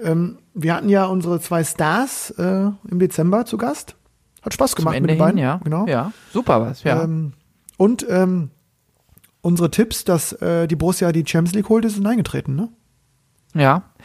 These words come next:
Speaker 2: Ich hatte drei eins, glaub ich, getippt, ne?
Speaker 1: Ich glaube, ich hatte auch drei eins getippt. Oder
Speaker 2: Da müssen wir aber nochmal nachgucken.
Speaker 1: Rick hatte drei zwei getippt, glaub ich, ne?
Speaker 2: Mhm.
Speaker 1: Ganz solide eingetütet, ne?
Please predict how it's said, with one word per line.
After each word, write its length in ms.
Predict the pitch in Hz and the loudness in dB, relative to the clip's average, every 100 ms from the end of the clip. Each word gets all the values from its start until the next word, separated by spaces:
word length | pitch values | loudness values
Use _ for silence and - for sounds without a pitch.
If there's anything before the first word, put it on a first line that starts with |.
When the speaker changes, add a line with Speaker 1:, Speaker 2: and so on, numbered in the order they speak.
| - - - | -20 -18 -8
Speaker 2:
Ich 120 | 208 | -4
hatte 180 | 262 247 | -4 -2
drei 280 | 208 226 233 | 0 2 2
eins, 260 | 220 240 - | 0 0 2
glaub 180 | 135 | 2
ich, 80 | 131 | 2
getippt, 360 | 135 - 131 - | -4 -2 -2 0
ne? 120 | 247 - - - - - _ _ | 0 -2 -20 -20 -20 -20 _ _
Speaker 1:
Ich 220 | - 160 - | -2 -2 2
glaube, 340 | 190 196 190 | 2 4 2
ich 220 | 175 - | -2 -2
hatte 240 | 175 - - | -4 0 0
auch 160 | 320 | 0
drei 180 | - 131 | 0 -2
eins 220 | 135 131 | -2 -6
getippt. 360 | 131 139 - - _ _ _ _ _ _ _ _ _ _ _ _ _ _ _ - - _ _ - | -4 -6 -6 -14 _ _ _ _ _ _ _ _ _ _ _ _ _ _ _ -20 -20 _ _ 0
Oder 180 | 190 | 0
Speaker 2:
Da 120 | - 120 | 0 -2
müssen 140 | 156 | 2
wir 80 | 170 | 4
aber 120 | 156 | 4
nochmal 200 | 139 127 | 4 2
nachgucken. 420 | 127 131 - - | -2 -4 -10 -6
Speaker 1:
Rick 220 | 127 202 | 0 2
hatte 100 | 254 196 | 2 0
drei 200 | 170 165 | -2 -2
zwei 280 | - 175 | -2 -4
getippt, 320 | 139 - 123 - | -4 -6 -10 -8
glaub 180 | 127 127 | -6 -2
ich, 60 | |
ne? 120 | 175 262 _ _ _ _ - | -4 -4 _ _ _ _ -18
Speaker 2:
Mhm. 300 | 139 131 160 _ _ _ _ _ _ _ _ _ - | -14 -12 -14 _ _ _ _ _ _ _ _ _ 0
Speaker 1:
Ganz 200 | 185 - | 0 4
solide 240 | 208 175 | 4 4
eingetütet, 480 | 185 214 - 131 131 | 4 2 0 -2 -2
ne? 200 | 160 | -4